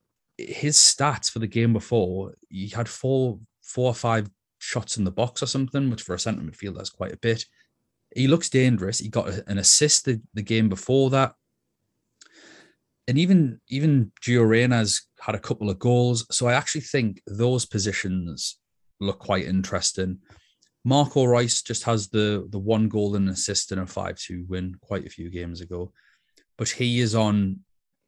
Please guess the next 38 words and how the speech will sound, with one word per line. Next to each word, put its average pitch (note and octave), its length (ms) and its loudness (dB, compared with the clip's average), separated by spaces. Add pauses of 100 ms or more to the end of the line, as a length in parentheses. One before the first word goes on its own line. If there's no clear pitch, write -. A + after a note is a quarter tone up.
(340)
I - 40 -20
think, G2+ 200 -14
every A2+ 240 -6
set - 280 0
piece, - 320 -6
maybe C3 240 4
not A#2+ 200 0
corners, B2 460 0
but - 220 -2
in F#2+ 80 -10
terms A2 240 -2
of G2+ 100 -8
pens, A2+ 460 2
and G2+ 180 0
he'll F#2+ 140 -6
be G#2+ 140 -2
on G2+ 120 -2
free F#2+ 200 -4
kicks - 280 -12
now F#2 120 -4
that - 160 -10
Sancho's B2+ 520 -2
left. A#2 300 -4 (1700)
So - 160 0
we'll B2+ 100 2
have F#3+ 180 2
some F#3+ 220 4
thinking A#2 460 0
to G2+ 100 -8
do. F#2 320 -4
Aaron, B2+ 320 4
what C#3+ 160 4
are - 20 0
your D3 220 4
initial B2+ 300 0
thoughts B2+ 360 -4
on F2+ 140 -4
Dortmund? E2 400 -8